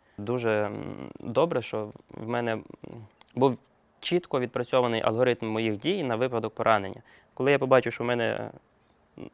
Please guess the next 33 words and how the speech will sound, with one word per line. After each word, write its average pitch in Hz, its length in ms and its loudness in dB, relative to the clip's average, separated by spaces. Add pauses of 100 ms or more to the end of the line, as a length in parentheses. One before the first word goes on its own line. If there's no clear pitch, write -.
(280)
відірвало 117 500 2
ногу, 131 380 4
тобто - 240 -6
я 123 100 6
знав, 127 180 2
що - 100 -6
мені 117 200 -2
робити. 113 320 0
У - 20 -4
мене 120 180 -2
був 117 200 -2
турнікет, 113 500 -2
я - 60 2
тут 113 160 0 (300)
просто 208 280 0
машинально 139 520 4
на 113 100 2
автоматі 113 560 2 (400)
відірвав 127 380 6
цей 120 80 -4
турнікет, 127 480 2
почав 117 300 2
собі - 160 0
накладати, 117 540 4
закручувати. 117 720 0
З - 80 -10
ногою 113 340 -2
на 107 80 -4
бік 127 240 -4
ми 113 80 -6
отак 107 300 -8
і 110 40 -8
виїжджали. 117 520 0